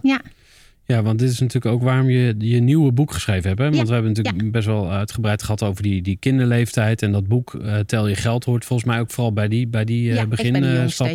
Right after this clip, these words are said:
Speaker 2: jongste, ja.
Speaker 3: Maar je nieuwe boek Later word ik rijk gaat dus over die, die droom die verkocht wordt van, hey,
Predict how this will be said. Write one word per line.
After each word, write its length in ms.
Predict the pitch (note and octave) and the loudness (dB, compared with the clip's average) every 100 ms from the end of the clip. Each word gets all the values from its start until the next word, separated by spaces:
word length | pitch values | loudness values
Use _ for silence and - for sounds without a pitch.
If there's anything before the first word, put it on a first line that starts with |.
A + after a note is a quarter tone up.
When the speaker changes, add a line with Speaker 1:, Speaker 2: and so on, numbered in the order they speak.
| D3 | -2
Speaker 2:
jongste, 120 | - | -2
ja. 100 | - - - - - _ | -8 -20 -20 -20 -20 _
Speaker 3:
Maar 100 | A2 | 0
je 60 | A2+ | 4
nieuwe 180 | B2+ | 4
boek 200 | A#2 B2+ | 2 2
Later 360 | B2 A#2+ C#3 A2+ | 2 2 2 2
word 180 | A2+ G#2 | 2 0
ik 100 | F#2+ | -2
rijk 300 | G2 D3 - | 0 -2 -2
gaat 200 | - B2+ | -4 -2
dus 180 | B2+ A2 | -2 -2
over 260 | C3+ B2+ | -2 0
die, 180 | B2 A#2 | 0 0
die 200 | B2 A#2 | 0 0
droom 580 | A2+ A#2 C3 C3 B2+ G#2 | 0 2 2 2 2 0
die 160 | A#2+ | -2
verkocht 360 | G#2 - B2+ - | -4 -4 -6 -2
wordt 200 | A2 G#2+ | -4 -2
van, 220 | - G#2+ | -2 0
hey, 300 | G#2 G#2 F#2 | 0 0 -2